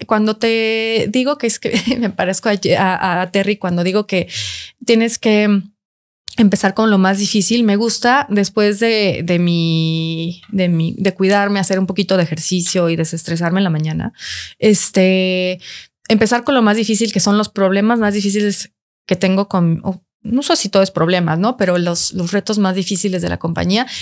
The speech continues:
Y en la tarde ya lo tengo más tranquilita. E incluso lo tengo más tranquilita que me puedo escapar a estar con mi hijo que,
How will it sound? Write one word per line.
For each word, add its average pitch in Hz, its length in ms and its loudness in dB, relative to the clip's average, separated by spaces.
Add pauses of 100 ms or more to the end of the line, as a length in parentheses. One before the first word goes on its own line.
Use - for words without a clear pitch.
Y 226 80 0
en 220 60 4
la 220 140 0
tarde 254 200 2
ya 254 80 2
lo 247 80 -2
tengo 233 240 -2
más 220 240 0
tranquilita. 202 560 0 (280)
E - 80 2
incluso 262 360 2
lo 285 80 4
tengo 247 200 0
más 254 120 0
tranquilita 220 440 0
que 202 100 0
me 180 120 2
puedo 208 300 2
escapar 190 480 0
a 165 380 0
estar 180 320 -2
con 185 140 0
mi 175 80 2
hijo 175 200 -4
que, 165 520 -2